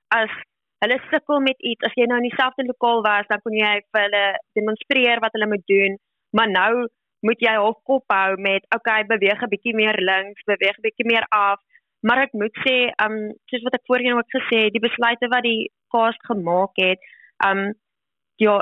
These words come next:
dit is, it's very interesting, ook met die abstrakte oomblikke, ek dink dit is wat ons, um, of wat 'n voordeel is vir ons, die abstrakte oomblikke in ons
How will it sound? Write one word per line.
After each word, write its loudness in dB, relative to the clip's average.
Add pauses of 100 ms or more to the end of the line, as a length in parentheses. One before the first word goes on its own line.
dit 0
is, 0 (280)
it's -4
very 2
interesting, -2
ook 2 (140)
met 2
die 0
abstrakte -2
oomblikke, 2
ek -2
dink -2 (200)
dit 2
is 0 (200)
wat 0
ons, -4 (120)
um, -2 (480)
of 0 (180)
wat 0
'n -4
voordeel 0
is 0 (120)
vir -2
ons, 0 (400)
die 4
abstrakte -2
oomblikke 0
in -2
ons -4